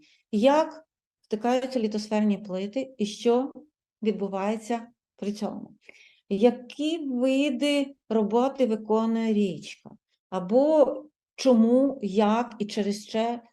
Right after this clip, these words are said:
через що скорочується глобальне біорізноманіття. Це дуже зручно, і, е, знов-таки зайти на ці навчальні фільми, е, можна через посилання, е, через Q R-код.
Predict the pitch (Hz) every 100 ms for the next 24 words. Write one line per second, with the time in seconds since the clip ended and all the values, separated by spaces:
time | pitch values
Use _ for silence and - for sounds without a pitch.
0 | _ _ - 202 202 - - _ _ -
1 | - - 247 269 - 214 196 202 240 233
2 | 247 226 214 180 175 190 208 208 - -
3 | - 175 175 175 180 180 185 180 170 165
4 | 170 - - - _ _ - - - 247
5 | 285 269 233 262 294 359 - 349 349 -
6 | _ - 254 247 240 233 220 208 202 254
7 | 254 214 214 208 202 240 269 247 214 226
8 | 208 202 208 202 196 202 208 392 466 392
9 | - _ - 233 226 269 370 370 320 302
10 | 302 233 226 262 254 180 - 180 202 226
11 | 233 220 220 - _ 185 180 175 175 208
12 | 233 220 175 170 175 - - - -